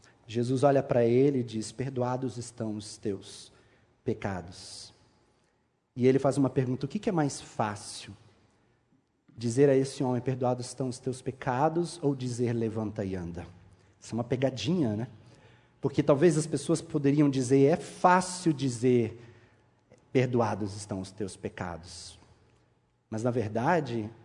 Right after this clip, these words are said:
essa era o mais difícil. Porque Jesus, ao dizer para aquele homem,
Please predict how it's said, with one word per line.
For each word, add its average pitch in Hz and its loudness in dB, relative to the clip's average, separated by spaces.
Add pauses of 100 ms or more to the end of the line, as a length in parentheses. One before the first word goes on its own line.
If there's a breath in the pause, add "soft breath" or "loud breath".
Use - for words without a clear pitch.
(120)
essa 117 -4
era 147 2
o 151 0
mais 123 -2
difícil. - -12 (840 soft breath)
Porque 151 4
Jesus, 143 0
ao 131 2
dizer 120 0
para 127 -2
aquele 120 0
homem, 120 2